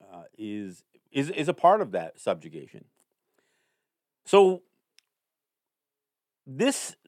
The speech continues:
doctrine, so it begins with Columbus, you know, as it comes to this, this continent, and, and of course, more papal bulls would be, um, issued that basically almost creates a dividing line between Spain and England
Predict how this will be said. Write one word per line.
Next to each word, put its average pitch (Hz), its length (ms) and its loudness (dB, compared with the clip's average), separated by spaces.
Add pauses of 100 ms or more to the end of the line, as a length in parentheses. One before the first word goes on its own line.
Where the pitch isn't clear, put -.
(140)
doctrine, 104 640 2 (120)
so 208 100 4
it 170 80 4
begins 214 260 -4
with 196 120 -2
Columbus, 135 680 4
you 127 100 -8
know, 120 160 0
as 117 160 4
it 110 160 -6
comes 123 240 -2
to 113 120 -6
this, 104 240 -6
this 107 180 -10
continent, 92 500 -4
and, 95 320 -10
and 101 140 -6
of 101 80 -10
course, 110 360 0
more 120 400 2
papal 117 340 -2
bulls 104 420 -2 (440)
would 104 260 -8
be, 101 260 -4
um, 92 320 0 (760)
issued 123 440 -4
that 104 180 0 (440)
basically 135 640 0
almost 120 360 2 (360)
creates 123 360 -2
a 107 60 2
dividing 110 500 6
line 95 220 2
between 92 320 -8
Spain 120 840 -4
and 104 240 -6
England 104 580 -6